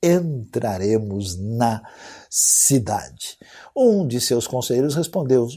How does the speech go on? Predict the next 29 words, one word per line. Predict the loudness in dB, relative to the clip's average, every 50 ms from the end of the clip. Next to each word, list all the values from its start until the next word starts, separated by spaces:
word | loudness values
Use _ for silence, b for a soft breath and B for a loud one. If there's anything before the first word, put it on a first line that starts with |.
| -12 -8
"Manda | -6 -4 -2 0 -2 0
que | 0 -2
alguns | -2 -2 -2 -2 -2 0 2
homens | 2 0 2 0 0 0 -2
apanhem | -2 0 2 0 0 0 -4
cinco | -4 -4 -4 -4 -4 -4 -4
dos | -4 -4 -4
cavalos | -4 -2 2 2 2 2 2 -2 -4
que | -6 -6
restam | -2 0 0 0 0 -2 -6
na | -6 -6
cidade. | -8 -8 -6 -2 0 0 2 0 0
O | -2 -2
destino | -2 -2 -2 -2 -2 -2 -2 -2 -2 -2 -2
desses | 0 2 4 4 4 4 0 -4 -4 -4 -4
homens | -4 -4 -4 -6 -4
será | 0 0 0 0 0
o | -2 -2
mesmo | -2 -2 -2 -2 -4
de | -4 0
todos | 2 4 4 4 2
os | -2
israelitas | -2 -2 0 0 0 0 0 -4 -2
que | -2 -2
ficarem. | -2 -2 -4 -2 0 0 0 0 0 0 -2 -4 -4 -12 -14 B B B B B B B B
Sim, | -6 -2 0 0 0 0 0
como | 0 0 0 0 -2 -4 -6 _ 2
toda | 2 2 4 2 0
essa | 0 0 -2 -4 -4